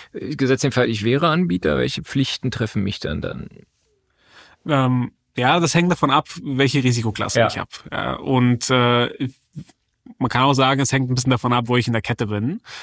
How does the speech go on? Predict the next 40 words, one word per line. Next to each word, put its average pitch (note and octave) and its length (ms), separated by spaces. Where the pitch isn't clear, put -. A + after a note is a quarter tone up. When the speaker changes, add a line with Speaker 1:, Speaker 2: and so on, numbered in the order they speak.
Speaker 2:
Aber B2+ 500
das C3+ 200
umfasst, C3 400
es C#3 120
sind C#3 320
allerlei D3 340
Pflichten, C#3 320
insbesondere C#3+ 340
bei, B2+ 300
bei B2 180
Hochrisiko-K-I-Systemen C3 1300
sind B2 220
es - 280
technische C#3 440
Maßnahmen, B2 540
die B2 60
ich A#2 100
ergreifen A#2 480
muss, A2+ 220
um A#2 120
Sicherheit G#2+ 420
herzustellen, A2+ 720
äh, A#2 240
Qualitätssicherungsmaßnahmen. A2+ 1600
Ähm, A2+ 580
es A#2+ 120
ist, C3+ 160
es C#3 120
ist C#3+ 120
wirklich D3+ 280
sehr C#3 220
viel, E3 300
was D3+ 180
auf C3 140
einem B2+ 180
zukommt, F#3+ 540
auf C#3+ 140
den C3+ 80
ersten C#3 280
Blick. C#3 260